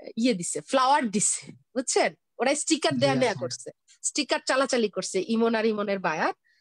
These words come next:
Speaker 1: sticker চালাচালির এক পর্যায়ে ইমন হচ্ছে ওর বায়ারকে একটা love react দিয়ে দিছে। এখন ওর বায়ার যখন ওকে flower দিছে, ও কি দিবে? এটা খুব সিম-,
Speaker 2: হুম।
Speaker 1: normal না? ও কি দিবে?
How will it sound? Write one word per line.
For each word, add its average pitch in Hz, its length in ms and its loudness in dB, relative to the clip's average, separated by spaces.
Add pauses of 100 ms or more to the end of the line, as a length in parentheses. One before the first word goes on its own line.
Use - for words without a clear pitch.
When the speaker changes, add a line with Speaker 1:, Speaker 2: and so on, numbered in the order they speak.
(200)
Speaker 1:
sticker 262 300 -2
চালাচালির 262 500 0
এক 240 180 0
পর্যায়ে 262 420 2
ইমন 254 280 -2
হচ্ছে 262 260 -2
ওর 247 100 4
বায়ারকে 208 360 0
একটা 226 220 -2
love 202 340 2
react 190 260 0
দিয়ে 170 160 -4
দিছে। - 200 -10
এখন 240 260 -4
ওর 240 200 2 (140)
বায়ার 202 360 0
যখন 247 260 -2
ওকে 254 180 -4
flower 214 400 2
দিছে, 196 260 -4
ও 220 40 2
কি 302 180 2
দিবে? 208 200 -2 (1300)
এটা 226 120 -6
খুব 262 160 -4 (120)
সিম-, 277 200 -4
Speaker 2:
হুম। 226 260 -4
Speaker 1:
normal 240 360 2
না? 339 200 2
ও 214 80 0
কি 311 180 2
দিবে? 202 220 2